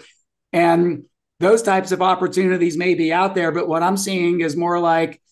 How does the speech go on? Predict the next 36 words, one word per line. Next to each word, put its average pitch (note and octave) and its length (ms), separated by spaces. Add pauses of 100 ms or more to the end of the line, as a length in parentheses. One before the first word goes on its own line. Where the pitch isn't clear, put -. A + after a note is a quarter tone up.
(260)
"Hey, G3 180
let's G3 200
get F#3+ 180
a F#3 80
deal. F3+ 420
Let's F#3 200
get F#3+ 140
a E3 80
solid G3 480
deal F3+ 520 (260)
at D#3+ 120
a D#3 80
great F#3+ 380
basis E3+ 840 (480)
where F3+ 300
there's E3+ 220
some E3+ 220
value F3 420
add E3 220
component." F#3 560
And D#3 100
Tom, G3 280
one F3+ 100
of F#3 80
the F#3 80
things F3+ 300
that E3+ 120
I E3 120
would D#3 180
take F3 220
exception F3+ 500
to D#3+ 80
what F3 200
you D#3 120
said F#3+ 380
is, D#3+ 340